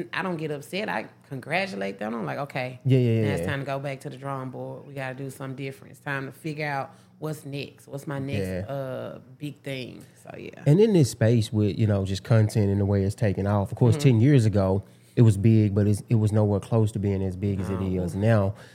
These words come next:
Speaker 2: And that's one of the things that, you know, I'm always challenged with, too. Like, how do
Speaker 1: Mm-hmm.
Speaker 2: you be innovative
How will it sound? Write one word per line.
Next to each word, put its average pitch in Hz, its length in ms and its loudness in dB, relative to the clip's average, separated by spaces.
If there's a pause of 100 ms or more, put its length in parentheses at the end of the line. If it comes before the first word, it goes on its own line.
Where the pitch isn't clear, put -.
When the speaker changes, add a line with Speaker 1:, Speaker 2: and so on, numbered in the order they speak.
(220)
Speaker 2:
And 104 400 6
that's 110 160 6
one 117 160 6
of 104 60 2
the - 80 2
things 101 240 4
that, 98 280 0
you 104 120 2
know, 95 340 -2
I'm 107 180 2
always 98 500 0
challenged 98 440 -4
with, 95 180 -4
too. 123 220 0
Like, 87 200 -4
how 123 160 -2
do 151 60 2
Speaker 1:
Mm-hmm. 117 120 0
Speaker 2:
you 113 320 2 (400)
be 110 160 6 (100)
innovative 101 720 2